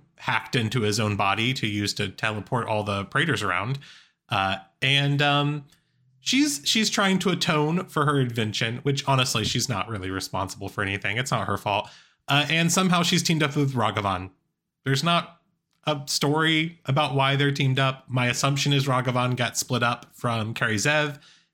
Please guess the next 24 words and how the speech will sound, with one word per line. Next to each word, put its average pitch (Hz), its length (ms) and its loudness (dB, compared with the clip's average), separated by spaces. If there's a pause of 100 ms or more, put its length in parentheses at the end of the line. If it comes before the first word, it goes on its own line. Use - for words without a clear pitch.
(120)
and 117 240 0
ran 113 220 0
to 120 80 -2
Rashmi, 101 460 0
and 104 140 -4
now 98 140 0
they're 104 100 -2
fighting 98 340 -4
together. 123 520 -6 (1200)
They're 185 140 -2
cool. 123 360 -2 (200)
I 147 80 0
think 156 160 0
it's 143 100 -2
fun. 104 380 -2 (180)
Ragavan 127 380 2
gets 127 120 -2
a 135 60 2
lot 123 140 0
of - 40 -8
cards 107 280 -4
in 101 80 -10
this 95 100 -8
set. 92 300 -6